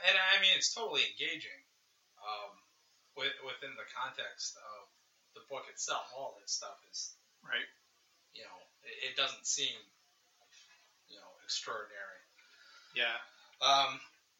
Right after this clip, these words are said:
Speaker 1: but I went with another Vaughn book, and I went with Ex Machina for my sci-fi
Speaker 2: Oh, I've never
Speaker 1: pick.
Speaker 2: read. I'm terrible. I've only read the first volume of Saga, and I don't think I've ever read Ex Machina.
Speaker 1: Um, and I, I mean, I think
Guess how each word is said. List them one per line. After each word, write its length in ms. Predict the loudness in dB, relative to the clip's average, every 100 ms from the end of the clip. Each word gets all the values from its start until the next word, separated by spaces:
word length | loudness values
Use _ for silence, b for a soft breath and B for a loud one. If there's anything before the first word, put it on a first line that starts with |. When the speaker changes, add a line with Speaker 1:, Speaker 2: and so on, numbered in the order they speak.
| _ _ _ _
Speaker 1:
but 160 | 6 10
I 120 | 10 10
went 100 | 4
with 120 | 0
another 400 | -2 0 0 0 0
Vaughn 400 | -2 -2 -10 -18 _ _ _ _ _ _
book, 240 | -12 -10 -16
and 120 | -16 -10
I 80 | -10
went 180 | -10 -12
with 140 | -12 -8 -6
Ex 160 | -6 -4
Machina 420 | -4 -4 -6 -14 -20 -20 _ _ _ _ _
for 80 | -20
my 100 | -6
sci-fi 680 | -4 -4 -6 -8 -6 -4
Speaker 2:
Oh, 520 | 0 2 4 2 -2 -6
I've 140 | -8 -6
never 260 | -6 -6
Speaker 1:
pick. 80 | -2
Speaker 2:
read. 200 | 2 2 0
I'm 140 | -4 -4
terrible. 600 | 2 4 4 2 -8 -4
I've 140 | -2 2
only 160 | 4
read 160 | 4 4
the 60 | 0
first 320 | -6 -6 -2
volume 320 | 0 0 -2
of 80 | -2
Saga, 500 | 0 2 2 0 0
and 100 | -2
I 100 | -2
don't 120 | -4 -8
think 120 | -8
I've 160 | -8 -8
ever 120 | -10
read 200 | -8 -8 -10
Ex 160 | -16 -18
Machina. 320 | -20 -20 -16 -8
Speaker 1:
Um, 420 | -6 -4 -6 -12 _ _ _ _
and 100 | 2
I, 40 | 4
I 460 | 4 2 4 4 2
mean, 360 | -6 -8 -4
I 120 | 0 0
think 300 | 0 -10